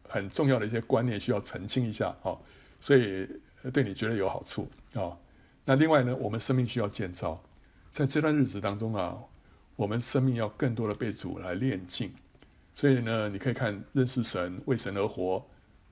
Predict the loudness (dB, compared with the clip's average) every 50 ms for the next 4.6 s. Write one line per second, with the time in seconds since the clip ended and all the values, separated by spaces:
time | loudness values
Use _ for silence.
0 | -20 _ -6 -4 -2 0 2 0 0 0 -2 -2 -2 -2 -2 -2 -2 0 0 -2
1 | -2 -4 -6 -8 -8 -10 -10 -8 -6 -6 -4 -2 0 0 0 -2 -4 -8 -12 -20
2 | -20 -20 -20 -20 -10 -4 -2 0 0 0 0 -2 -2 -2 -2 -2 -2 -2 -4 -2
3 | -2 0 0 0 0 -2 -4 -6 -4 -4 -2 -2 -2 -4 -4 -6 -6 -4 -2 -2
4 | 0 2 2 0 0 -2 -4 -6 -6 -6 -8 -10